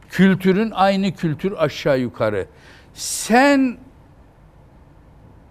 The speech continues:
"Buharlaştı." deyip yatamazsın. Bunu eğer o gün, o gün devletin o stratejik aklı eğer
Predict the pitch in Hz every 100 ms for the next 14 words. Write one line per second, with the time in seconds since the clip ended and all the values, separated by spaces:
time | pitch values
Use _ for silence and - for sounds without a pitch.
0 | - 123 127 202 170 208 214 214 226 190
1 | - 262 220 220 233 254 - 170 190 -
2 | 196 180 127 - - - 98 92 - -
3 | - - - - - - - - - -
4 | 175 349 370 285 226 220 302 269 208 190
5 | 190 233 165 113 - - - - - -
6 | - 165 180 170 104 - - _ - -
7 | _ - - _ - - 110 180 196 202
8 | 208 202 247 269 226 - 202 175 - -
9 | - - - - 196 - 190 165 202 -
10 | - 180 - 185 196 156 87 - - -
11 | - - - - - - - - - -
12 | 131 175 175